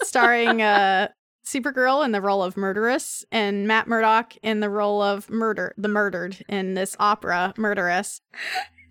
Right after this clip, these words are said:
Speaker 1: penned by, no, Jimmy Olsen wri-, wrote it.
Speaker 2: Okay,
Speaker 1: It was
Speaker 2: good.
Speaker 1: originally a community production, and then it took off.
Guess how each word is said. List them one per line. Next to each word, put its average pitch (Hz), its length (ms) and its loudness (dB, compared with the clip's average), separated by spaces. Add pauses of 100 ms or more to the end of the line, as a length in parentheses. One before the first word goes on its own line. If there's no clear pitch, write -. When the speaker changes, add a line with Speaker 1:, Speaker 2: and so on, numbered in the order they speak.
(360)
Speaker 1:
penned 190 520 -4 (100)
by, 180 320 0
no, 294 200 4
Jimmy 330 320 0
Olsen 302 400 2
wri-, 202 300 0
wrote 196 220 -2
it. 170 180 -2 (380)
Speaker 2:
Okay, 311 420 0
Speaker 1:
It 269 160 4
was 262 100 2
Speaker 2:
good. 294 100 -2
Speaker 1:
originally 320 440 0
a 277 60 2
community 269 520 -2
production, 349 680 0
and 240 140 2
then 247 80 0
it - 100 -4
took 240 220 -2
off. 175 400 -2